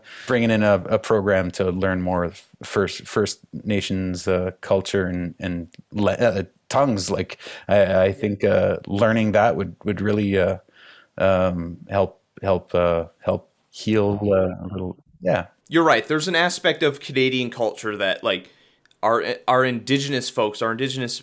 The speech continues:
Speaker 2: uh, people and, um, Inuit who have lived here for so long, their cultural, uh, relevance within the whole aspect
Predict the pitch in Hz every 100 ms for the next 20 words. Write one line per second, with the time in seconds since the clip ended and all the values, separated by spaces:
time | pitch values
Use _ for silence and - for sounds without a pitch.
0 | - 110 101 135 131 120 101 - - 101
1 | 101 98 98 92 - - 139 135 123 123
2 | 113 123 139 143 127 - - 156 170 139
3 | 156 147 101 101 _ - 180 - 185 170
4 | - 160 147 139 98 - 127 120 113 117
5 | 139 120 110 - 123 131 117 107 127 110
6 | 104 117 - - 107 -